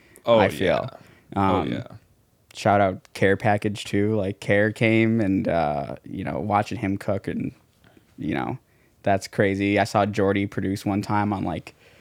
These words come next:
Speaker 2: I think people were D J ing and he was, like, sitting on a floor with his laptop just going in on headphones.
Speaker 1: Yeah.
Speaker 2: And I was like, "Okay, what are you cooking up? You've been there for, like, thirty minutes," and it's just the craziest percussion I've ever heard. So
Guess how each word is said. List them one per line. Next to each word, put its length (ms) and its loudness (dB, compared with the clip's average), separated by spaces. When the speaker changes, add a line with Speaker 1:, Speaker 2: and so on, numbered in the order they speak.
Speaker 2:
I 80 6
think 160 2
people 200 2
were 100 6
D 240 0
J 180 0
ing 100 0
and 80 0
he 60 0
was, 100 2
like, 160 -2
sitting 340 0
on 140 0
a 60 -2
floor 420 -2
with 160 -4
his 160 -4
laptop 540 -4
just 180 -6
going 240 2
in 160 0
on 140 -4
headphones. 680 -4
Speaker 1:
Yeah. 220 -4
Speaker 2:
And 140 4
I 40 6
was 100 4
like, 100 4
"Okay, 280 4
what 140 4
are 20 4
you 300 0
cooking 260 0
up? 160 0
You've 140 -2
been 160 0
there 140 2
for, 120 -8
like, 140 -2
thirty 240 0
minutes," 320 0
and 80 -2
it's 100 -6
just 180 -8
the 80 -6
craziest 760 0
percussion 480 -6
I've 100 -6
ever 220 -4
heard. 300 -4
So 320 -2